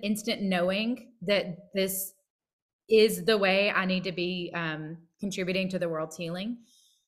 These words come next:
But then I learned how to actually incorporate it into a daily practice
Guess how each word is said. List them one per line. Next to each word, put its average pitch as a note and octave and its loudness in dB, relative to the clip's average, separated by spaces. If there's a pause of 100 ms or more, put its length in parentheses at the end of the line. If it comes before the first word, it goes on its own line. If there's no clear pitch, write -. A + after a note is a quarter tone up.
(320)
But A#3 4
then A3 4 (1080)
I G3 2
learned F#3 0
how E3 0
to D#3+ 0
actually D3+ -4 (600)
incorporate G3+ 2
it F#3 2
into F3+ 0
a E3+ 6
daily E3+ 2
practice E3 -4